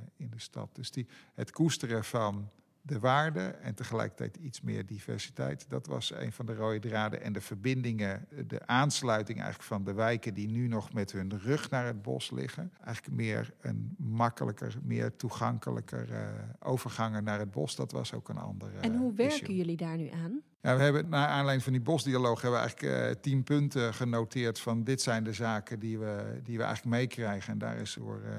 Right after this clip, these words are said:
Speaker 1: Staatsbosbeheer en de gemeente een ontwikkelplan voor ontwikkeld. En nou, daar zitten een aantal elementen, daar zou ik straks nog iets o-, meer over kunnen vertellen. We zitten nu in de fase dat dat plan,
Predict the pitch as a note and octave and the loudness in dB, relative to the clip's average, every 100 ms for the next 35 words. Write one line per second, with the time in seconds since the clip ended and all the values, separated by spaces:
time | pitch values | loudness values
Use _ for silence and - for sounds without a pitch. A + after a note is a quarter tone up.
0 | G#2 G#2+ - A#2 A#2 B2 A2+ A2 A2+ A2 | -4 -6 -2 -2 0 0 -2 0 0 2
1 | G#2 A2 G2+ B2+ C#3+ D#3+ D3+ - C#3 C#3 | 0 -2 -4 -4 -4 -4 -4 -2 -2 -2
2 | A#2+ C#3 C3 B2+ B2+ A2+ A2+ A#2 A#2+ D#3 | -4 -4 -4 -4 -6 -8 -4 -4 -4 -6
3 | E3+ - E3+ C#3 F#2+ A2 G#2+ A#2+ B2+ A#2+ | -8 -12 -2 0 2 2 0 0 0 0
4 | A#2+ A#2 A#2 A2+ A#2 C3+ C3 D3 B2 A2+ | 0 2 0 0 2 0 0 -4 -2 -2
5 | G#2 - B2 G#2 C3 B2+ A#2+ C3 C3+ C3 | -2 -4 -2 -2 -2 -2 0 0 0 2
6 | C3+ C#3 C3 - C3+ C3 - C3+ C#3 - | 4 4 2 2 0 0 2 2 2 2
7 | C3 C3 A#2+ C3+ D3+ C#3+ B2 - A#2+ A2 | 2 4 4 6 6 6 4 4 4 4
8 | A2 A2+ G#2+ G#2+ - - D3 B2+ A2 G#2 | 2 -2 -2 -4 -4 0 2 2 0 -4